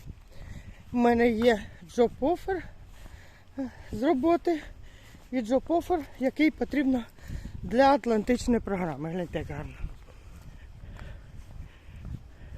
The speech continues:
Ось. Тому, ну, щось потихеньку двигається.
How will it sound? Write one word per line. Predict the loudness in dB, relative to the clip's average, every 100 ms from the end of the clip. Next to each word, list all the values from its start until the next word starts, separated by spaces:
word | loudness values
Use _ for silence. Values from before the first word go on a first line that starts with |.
| -14 -14 -18 -18 -18 -16 -14 -12 -12 -12 -16 -18 -14 -14 -14 -4
Ось. | -2 -2 -6 -6 -6 -6 -10 -16 -20 -18 -16 -16 -14 -14 -14 -12 -14 -14 -18 -18 -20 -18 -18 -20 -20 -20 -18 -18 -18 -18 -18 -18 -18 -20 -4
Тому, | 2 4 6 6 2 -10 -18 -16 -16 -18 -18 -12 -12 0
ну, | 4 4
щось | 4 2
потихеньку | 2 2 4 4 4 0
двигається. | 6 8 8 6 4 0 -2